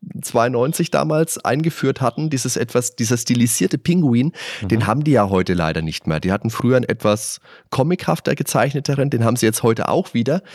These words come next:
Speaker 1: Find ich persönlich ein bisschen schade, weil ich hab sie eben mit diesem Logo kennengelernt, das sie nur kurzzeitig hatten und das war mein Lieblingslogo. Fand
Speaker 2: Ah.
Speaker 1: ich super.
Speaker 2: <laughs>
Speaker 1: Und ha-, hatten halt ein tolles Team, waren ja damals, glaub ich, auch gerade Champion zu der
Speaker 2: Ja,
Speaker 1: Zeit,
Speaker 2: das
Speaker 1: waren eine
Speaker 2: kann,
Speaker 1: sehr
Speaker 2: das
Speaker 1: gute
Speaker 2: kann gut
Speaker 1: Mannschaft.
Speaker 2: sein, tatsächlich, ja.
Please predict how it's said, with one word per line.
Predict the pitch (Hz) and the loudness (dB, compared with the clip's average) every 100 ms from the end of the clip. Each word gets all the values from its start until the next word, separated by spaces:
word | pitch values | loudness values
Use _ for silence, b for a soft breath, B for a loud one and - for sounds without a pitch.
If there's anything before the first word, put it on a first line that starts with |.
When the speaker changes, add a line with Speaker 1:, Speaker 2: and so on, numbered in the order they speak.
| B | B
Speaker 1:
Find | - 156 156 | -2 0 0
ich | 190 - | -4 -2
persönlich | 180 - 156 160 | -4 -2 -4 -4
ein | 147 | -4
bisschen | 143 - | -2 0
schade, | 143 165 143 104 | 0 2 0 0
weil | 147 - | 0 0
ich | - | 0
hab | 147 | 0
sie | - 131 | 0 0
eben | 131 139 131 | 0 0 0
mit | 123 113 | 0 0
diesem | 165 135 | 0 2
Logo | 117 123 135 | 2 0 -2
kennengelernt, | - 123 131 123 120 | -2 -2 0 0 0
das | 127 | 0
sie | 113 | 0
nur | 104 | 0
kurzzeitig | - 156 - 110 104 - | -2 -4 -4 -6 -6 -6
hatten | 151 - 196 B B B | -4 -2 -4 B B B
und | - 113 - | -6 -6 -4
das | 131 - | -4 0
war | 117 | -2
mein | 131 139 | 0 -2
Lieblingslogo. | 123 - 85 - 71 76 | -2 -4 -4 -4 -4 -6
Fand | - 101 - | -2 -2 0
Speaker 2:
Ah. | |
Speaker 1:
ich | 95 | -2
super. | - 131 110 73 - _ | -2 -4 -4 -10 -12 _
Speaker 2:
<laughs> | - - 113 113 110 _ _ _ _ | -20 -8 -8 -8 -14 _ _ _ _
Speaker 1:
Und | - 92 | -4 -2
ha-, | 90 - | -4 -4
hatten | 101 104 | -4 0
halt | 107 101 | 0 -2
ein | |
tolles | - 95 92 | 0 0 2
Team, | - 98 95 | 0 2 4
waren | 92 101 | 4 2
ja | |
damals, | 101 87 104 110 - | 2 2 2 2 2
glaub | 98 | 0
ich, | 101 - | 2 0
auch | 101 | -2
gerade | - 101 95 95 92 87 | -2 0 2 2 2 2
Champion | - 85 85 87 | 2 0 0 -2
zu | 85 80 | -2 -2
der | 76 | -2
Speaker 2:
Ja, | |
Speaker 1:
Zeit, | 85 82 | 0 0
Speaker 2:
das | 73 | -2
Speaker 1:
waren | 82 | -2
eine | |
Speaker 2:
kann, | 90 | 0
Speaker 1:
sehr | 82 | 0
Speaker 2:
das | 87 | -2
Speaker 1:
gute | 82 | -2
Speaker 2:
kann | |
gut | 76 | -2
Speaker 1:
Mannschaft. | 76 - 95 | -2 -4 -6
Speaker 2:
sein, | 92 | -8
tatsächlich, | 104 - 104 95 110 95 | -10 -12 -12 -12 -14 -14
ja. | 117 - | -14 -16